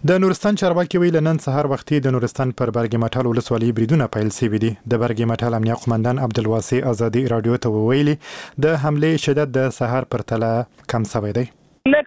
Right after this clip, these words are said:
Speaker 2: فشار سمبال شوی دی. هوایي قوه د تیاري کې راغله. بیا هم دوی بیا اکمالېږي. دوی کوشش کوي چې دوی ته مه-، مهمات او دا اکمالات جوړې ختم شوي دي. بیا کوشش کوي چې بیا اکمال شي. دا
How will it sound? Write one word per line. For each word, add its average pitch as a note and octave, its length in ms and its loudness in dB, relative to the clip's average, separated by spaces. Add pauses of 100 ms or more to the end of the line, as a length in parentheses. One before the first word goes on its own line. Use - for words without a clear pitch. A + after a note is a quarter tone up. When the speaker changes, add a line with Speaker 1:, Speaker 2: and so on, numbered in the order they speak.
Speaker 2:
فشار C#4+ 380 0
سمبال B3 400 0
شوی D4+ 120 4 (120)
دی. B3+ 180 2
هوایي A#3+ 240 4
قوه B3 180 2 (200)
د G#3+ 120 -4
تیاري A3+ 300 2
کې A3+ 140 0
راغله. A3 360 2 (140)
بیا C4+ 160 4
هم B3 160 -6
دوی C4+ 100 2 (160)
بیا C4 140 2
اکمالېږي. A#3+ 680 0 (380)
دوی B3+ 200 -2
کوشش B3 340 0
کوي C4+ 180 4
چې B3 160 -2
دوی B3+ 140 0
ته A#3 140 -2
مه-، A3+ 360 0
مهمات B3 440 2
او A#3 40 6 (140)
دا A#3 80 2 (400)
اکمالات A3 440 0
جوړې A3+ 180 4 (120)
ختم G#3+ 240 -2
شوي B3+ 220 4
دي. A#3 80 2 (340)
بیا C4+ 160 2
کوشش B3+ 380 0
کوي C4 160 2
چې G#3 160 -4
بیا B3+ 160 2
اکمال B3+ 400 -2
شي. C4 100 0 (420)
دا A#3+ 80 4